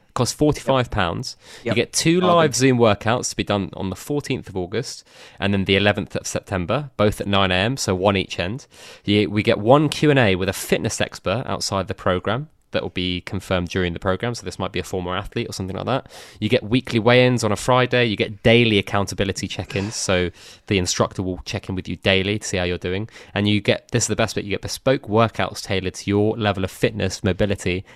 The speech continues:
Speaker 1: and access to equipment provided by Megan Fitness, which is who we're collabing with. So Craig is the instructor from Megan Fitness. Um, your content throughout the program will be on nutrition, exercise, and sleep.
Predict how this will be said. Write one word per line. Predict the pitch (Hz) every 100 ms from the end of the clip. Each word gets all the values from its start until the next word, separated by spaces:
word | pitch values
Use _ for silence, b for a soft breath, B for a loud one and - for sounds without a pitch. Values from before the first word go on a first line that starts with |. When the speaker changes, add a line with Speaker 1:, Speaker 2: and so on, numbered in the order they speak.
| -
Speaker 1:
and | 107
access | 117 - 104
to | - 104
equipment | - - - 90
provided | 98 98 92 90 -
by | 90
Megan | 92 95 92
Fitness, | 90 95 - 92 -
which | - -
is | 98
who | - 98
we're | 92 92 90 B B
collabing | - 104 101 101 87
with. | 90 117 -
So | - 92 90 87 B B
Craig | - 120 110 120 98
is | 95
the | 95
instructor | 90 - 113 - 131
from | 123 95 90
Megan | 90 92
Fitness. | - - 123 143 - B B B
Um, | 98 98 98 92
your | 101 104
content | - 120 127 95
throughout | - 107 107 107
the |
program | - 110 107 107 98 92 -
will | 92
be | - 90
on | 90 87
nutrition, | 85 - 113 - 98
exercise, | 98 - 92 90
and | 90
sleep. | - 139 139